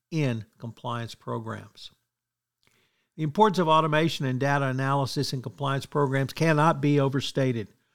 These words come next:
Organizations need to have visibility into data at their fingertips to ensure regulatory compliance and risk mitigation. Automation streamlines the compliance process, provides transparency, and allows for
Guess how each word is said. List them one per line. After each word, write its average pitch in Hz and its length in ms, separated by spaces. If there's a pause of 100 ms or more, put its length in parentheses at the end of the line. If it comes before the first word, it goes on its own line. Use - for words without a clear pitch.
(260)
Organizations 139 840
need 147 220
to 143 80
have 131 160
visibility 135 800
into 139 180
data 131 320
at 127 160
their 117 120
fingertips 165 680 (360)
to 143 100
ensure 135 320
regulatory 143 760
compliance 135 640
and 123 300
risk 135 400
mitigation. 123 600 (920)
Automation 147 480
streamlines 147 580
the 147 80
compliance 139 460
process, 156 640
provides 127 440
transparency, 143 840
and 127 100
allows 135 380
for 131 320